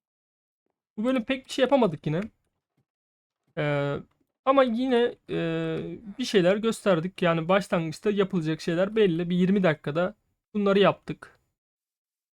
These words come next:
Köylü yeri bulduk ve yerleştik video öncesinde. Bir hayvan avına çıkabiliriz. Varsa yani buradan hayvan getirebiliriz.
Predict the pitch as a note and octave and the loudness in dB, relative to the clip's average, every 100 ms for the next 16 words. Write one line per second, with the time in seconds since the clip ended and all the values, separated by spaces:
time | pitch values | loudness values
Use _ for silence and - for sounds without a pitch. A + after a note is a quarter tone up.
0 | _ - G#3+ G3+ G3 G#3 G3+ G3 E3 F#3 | _ -2 2 4 4 4 4 4 2 -2
1 | A3 G3+ G3+ G#3+ G#3 G3 E3 - G3+ - | -2 2 2 2 2 4 2 -2 -12 -8
2 | F3 D3+ C#3+ C#3 C3+ E3+ G3+ A#3+ _ _ | -4 -2 -2 -4 -8 -10 -10 -12 _ _
3 | _ _ _ _ _ - C4 F#3+ A#3 B3+ | _ _ _ _ _ -6 -4 4 4 6
4 | C#4 B3+ B3 A3+ - F3 D3+ C#3 E3+ - | 4 4 4 0 -2 -2 0 -2 -4 -8
5 | - - _ - D#3+ D#3+ C#3+ - D#3+ D#3 | -20 -20 _ -2 2 4 2 -6 -4 -4
6 | D#3 D#3 E3 E3 E3+ E3 E3+ E3+ D3+ - | -4 -4 -4 -4 -2 0 0 -2 -4 -6
7 | D3 C#3 D3 - - - | -8 -8 -10 -12 -20 -20